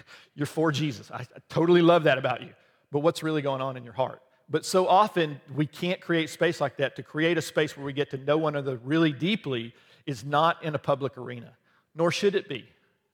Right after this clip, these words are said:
right? There's some things that I don't wanna know about you just, just yet, <laughs> right? There are certain spaces, and, and there's another, another, uh, part of this message where I talk about the different spaces, social spaces. In the public space is one of those.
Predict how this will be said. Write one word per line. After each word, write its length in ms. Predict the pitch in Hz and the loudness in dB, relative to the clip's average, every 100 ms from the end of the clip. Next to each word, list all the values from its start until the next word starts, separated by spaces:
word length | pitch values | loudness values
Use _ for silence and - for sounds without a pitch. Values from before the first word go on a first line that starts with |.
| _ | _
right? 220 | 135 151 165 - _ | 0 0 0 -10 _
There's 160 | 151 147 | -2 2
some 220 | 180 202 | 2 4
things 280 | 185 175 139 | 2 0 0
that 120 | 156 - | -2 2
I 100 | 143 | 0
don't 160 | 165 | 0
wanna 200 | 165 160 | -2 -4
know 180 | 156 160 | 0 0
about 260 | 143 123 117 | 0 -2 -4
you 160 | 110 113 _ _ | -12 -20 _ _
just, 200 | - 131 - _ | -20 -20 -20 _
just 240 | 139 - 131 | -16 -14 -14
yet, 140 | 123 _ _ - _ | -16 _ _ -20 _
<laughs> 540 | 165 196 - - - 151 | -4 -2 -6 -12 -4 2
right? 200 | 151 147 | 2 4
There 100 | 170 | 2
are 40 | |
certain 340 | - 190 196 | 4 2 2
spaces, 640 | - - 185 - 151 139 127 | -2 2 2 2 -2 -4 -4
and, 180 | 147 156 | -6 -6
and 160 | 143 | -4
there's 140 | 147 131 | -4 0
another, 320 | 156 165 135 | 2 2 -2
another, 440 | 160 156 165 147 - | -2 0 2 -2 -2
uh, 160 | 131 | -4
part 240 | 113 156 156 | 0 2 2
of 60 | |
this 160 | 143 - | 0 -4
message 240 | 147 131 | -4 -4
where 100 | 135 | -8
I 20 | 131 | -2
talk 180 | 147 | 0
about 160 | 143 131 | 0 -2
the 60 | 135 | -2
different 280 | 147 135 | -4 -4
spaces, 520 | - - 160 156 131 113 | -8 -2 -2 -2 -10 -4
social 360 | 165 170 151 | -4 -4 -6
spaces. 500 | - 117 113 127 113 _ _ _ | -12 -12 -14 -16 -18 _ _ _
In 80 | 143 | -10
the 80 | 139 | -2
public 360 | 160 170 170 | 2 4 2
space 320 | 143 - 151 131 | 0 -2 -2 -4
is 120 | 123 | -4
one 120 | 160 | 0
of 80 | 156 | 2
those. 360 | 131 123 123 | 0 -2 -10